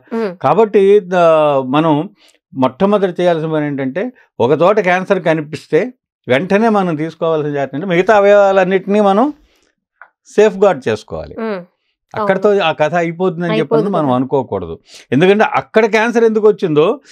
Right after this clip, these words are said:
Speaker 2: ఇంకొక అవయంలో కూడా అందుకే క్యాన్సర్ వస్తుందిగా.
Speaker 1: మ్మ్.
Speaker 2: ఇక రాదండి. నీ జీవితంలో ఒక్క అవయంలో ఒకసారే జీవితంలో క్యాన్సర్ అన్నది కూడా ఏమీ లేదు కదా.
Speaker 1: మ్మ్, మ్మ్.
Speaker 2: అందుకని చెప్పిననే చాలా మృదువైన ఆహారం, తేలికగా అరిగే ఆహారంలోకి మనం మారాలి.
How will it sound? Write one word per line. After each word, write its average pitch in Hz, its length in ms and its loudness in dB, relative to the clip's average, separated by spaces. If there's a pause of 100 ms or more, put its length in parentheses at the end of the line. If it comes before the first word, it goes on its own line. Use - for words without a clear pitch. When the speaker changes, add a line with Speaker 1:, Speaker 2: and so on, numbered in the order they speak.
(160)
Speaker 2:
ఇంకొక 214 360 2
అవయంలో 226 360 2
కూడా 226 160 2
అందుకే 208 300 2
క్యాన్సర్ 220 320 0
వస్తుందిగా. 220 460 0
Speaker 1:
మ్మ్. 214 420 -10 (920)
Speaker 2:
ఇక 135 100 2
రాదండి. 202 480 2
నీ 185 180 -2
జీవితంలో 190 440 2
ఒక్క 156 200 0
అవయంలో 202 340 0
ఒకసారే 190 460 0
జీవితంలో 180 500 -4
క్యాన్సర్ 160 400 -4 (340)
అన్నది 165 220 0
కూడా 190 160 0
ఏమీ 175 240 -2
లేదు 165 240 -2
కదా. 160 240 0
Speaker 1:
మ్మ్, 196 320 -6
మ్మ్. 196 160 -10 (100)
Speaker 2:
అందుకని 185 380 -2
చెప్పిననే 180 480 -2 (340)
చాలా 180 400 2
మృదువైన 180 600 0
ఆహారం, 143 560 0
తేలికగా 165 680 0
అరిగే 135 260 -2
ఆహారంలోకి 120 840 -2
మనం 117 380 -8
మారాలి. 95 760 -6